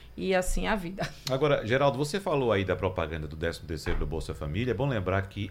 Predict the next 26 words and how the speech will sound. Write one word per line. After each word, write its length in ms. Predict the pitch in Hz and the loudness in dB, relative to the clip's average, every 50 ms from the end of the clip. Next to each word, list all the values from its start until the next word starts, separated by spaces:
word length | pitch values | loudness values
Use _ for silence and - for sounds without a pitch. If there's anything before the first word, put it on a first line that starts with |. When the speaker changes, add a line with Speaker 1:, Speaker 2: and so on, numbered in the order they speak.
| - | 0
Speaker 2:
a 160 | - 160 180 190 | 4 4 4 6
princípio, 800 | 190 - 170 160 147 147 - - 131 143 170 160 - 180 180 - | 4 0 -2 -2 -2 -4 -4 -4 -4 -4 -4 -4 -4 -6 -4 -4
o 80 | - | -4
décimo 380 | 123 101 120 135 143 143 143 131 | -2 0 0 0 0 -2 -4 -6
terceiro 360 | 127 120 101 - 120 117 104 | -6 -6 -4 -4 -6 -6 -4
do 60 | 104 95 | -6 -6
Bolsa 420 | 87 98 101 104 101 95 - 92 | -2 -2 -2 -2 -2 -4 -8 -8
Família 420 | - 95 82 80 80 92 104 113 | -6 -6 -6 -6 -6 -6 -4 -4
vale 220 | 95 85 101 107 110 | -4 -2 -2 -4 -4
somente 400 | 101 - 95 95 104 104 - 104 | -4 -4 -4 -4 -4 -4 -6 -6
neste 300 | 98 120 - - - 110 | -6 -6 -6 -6 -4 -2
ano, 200 | 92 82 71 65 | -2 -2 -4 -6
que 80 | - - | -10 -12
foi 140 | - - 82 | -10 -10 -8
criado 360 | - 98 82 82 85 92 - - | -6 -4 -2 -2 -2 -4 -4 -2
por 220 | 101 101 95 98 - - - - - | -2 -2 -2 -2 -6 -12 -14 -6 -2
medida 240 | 107 98 98 98 98 | 0 0 0 0 -2
provisória. 500 | 98 104 98 120 110 80 73 69 - - | -2 -4 -4 -4 -4 -4 -4 -2 -2 -2
Agora, 340 | 107 110 117 107 - - - - - - - - - - - - - | 0 2 2 2 2 0 -2 -8 -18 -18 -20 -18 -18 -18 -14 -4 0
a, 340 | - 110 110 - - 117 - | 2 4 4 4 2 2 2
a, 160 | - - 131 | 4 4 4
além 220 | 143 156 185 196 | 4 4 4 2
de 100 | 190 190 | 0 0
tornar 400 | 196 - 160 143 131 127 120 113 | 4 6 6 6 6 6 4 2
esse 160 | 110 104 - | 2 0 0
benefício 720 | 101 98 117 113 98 95 95 - - 95 90 - - - 87 | 2 2 2 4 2 0 0 0 -2 -4 -4 -4 -6 -8 -8